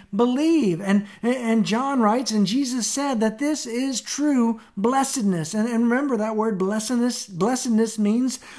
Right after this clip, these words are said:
the, the joy that we have because we have been accepted by God. We are at peace with God.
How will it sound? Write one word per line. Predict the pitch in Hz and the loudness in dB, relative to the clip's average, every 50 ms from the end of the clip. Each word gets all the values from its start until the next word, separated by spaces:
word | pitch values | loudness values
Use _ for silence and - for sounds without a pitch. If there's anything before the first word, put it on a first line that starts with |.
| 214 - | -2 2
the, | 175 202 226 226 | 4 4 4 4
the | 196 180 202 196 | 4 4 4 4
joy | 160 147 143 160 220 247 262 277 285 262 226 180 160 151 | 4 2 -2 -2 -2 -2 0 0 2 2 2 2 0 0
that | 147 175 190 185 | -2 -2 -2 -2
we | 170 190 196 185 | 0 0 0 0
have | 160 143 160 165 165 151 147 156 170 175 170 | 0 -2 -4 -4 -2 -2 -4 -4 -6 -4 -4
because | 190 190 190 - 196 185 185 190 185 165 151 | -4 -4 -4 -4 -4 -2 -2 -2 -2 -4 -4
we | 180 190 208 208 220 226 226 220 - - - - | -4 -2 0 0 0 0 -2 -4 -10 -20 -16 -10
have | - 190 185 165 | -8 -8 -4 -2
been | 170 175 175 | -2 -2 -2
accepted | 180 185 - - - - 202 254 - - 185 165 151 156 | -2 -4 -6 -6 -6 -6 -6 -6 -6 -6 -6 -6 -6 -8
by | - 180 190 220 220 196 | -10 -8 -6 -4 -4 -4
God. | 160 165 151 139 131 127 127 127 147 | -4 -6 -6 -6 -6 -8 -8 -6 -4
We | 175 170 175 | -2 -2 0
are | 165 156 160 | 0 0 0
at | 160 165 170 - - - - _ - | -2 -2 -4 -8 -16 -20 -20 _ -8
peace | - - 254 262 247 220 - - - - | -2 0 2 2 2 0 -2 -4 -10 -12
with | 165 - 147 160 165 156 156 156 | -8 -4 -2 -2 -2 -2 -4 -6
God. | 180 175 175 175 170 165 160 160 160 | -6 -4 -2 -2 -2 -4 -4 -6 -10